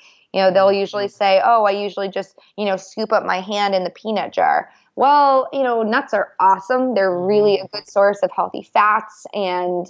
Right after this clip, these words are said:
Speaker 1: um, and a little bit of protein in there. But what can happen is we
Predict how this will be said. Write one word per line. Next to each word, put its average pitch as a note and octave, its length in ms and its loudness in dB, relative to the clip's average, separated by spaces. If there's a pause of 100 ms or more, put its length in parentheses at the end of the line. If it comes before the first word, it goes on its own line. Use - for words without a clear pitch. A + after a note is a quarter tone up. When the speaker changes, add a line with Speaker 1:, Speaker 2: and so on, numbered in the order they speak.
(120)
Speaker 1:
um, E3+ 600 -2 (100)
and F#3+ 100 2
a F#3 40 2
little F#3 160 2
bit - 100 2
of - 100 -6
protein B3+ 400 -2
in A#3 120 -2
there. A3 320 2 (380)
But G#3 360 2
what A3 200 0
can G#3 120 -12
happen G#3+ 420 0
is G3+ 220 -10
we F#3 500 -10